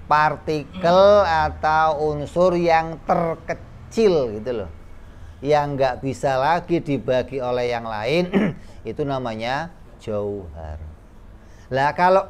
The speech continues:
Allah itu ya jauhar, berarti Allah itu kecil. Masa Allah kecil gitu, gimana sih? "Oh enggak, Allah mah gede, tapi kan johar semua." <laughs> Ya johar semua gimana?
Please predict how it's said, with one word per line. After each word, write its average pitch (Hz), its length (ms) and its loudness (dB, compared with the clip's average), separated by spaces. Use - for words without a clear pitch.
Allah 214 400 2
itu 262 320 -4
ya 262 180 2
jauhar, 240 960 4
berarti 180 320 2
Allah 190 240 4
itu 214 320 2
kecil. 427 180 2
Masa - 240 -8
Allah 165 160 2
kecil 151 400 -4
gitu, 117 240 -6
gimana 110 400 -10
sih? 120 160 -10
"Oh 247 240 2
enggak, 285 320 6
Allah 277 320 4
mah 285 320 0
gede, 254 720 4
tapi 247 240 0
kan 269 400 -2
johar 202 400 8
semua." 254 580 2
<laughs> 180 60 2
Ya 165 160 2
johar 143 320 2
semua 143 320 0
gimana? 131 560 -6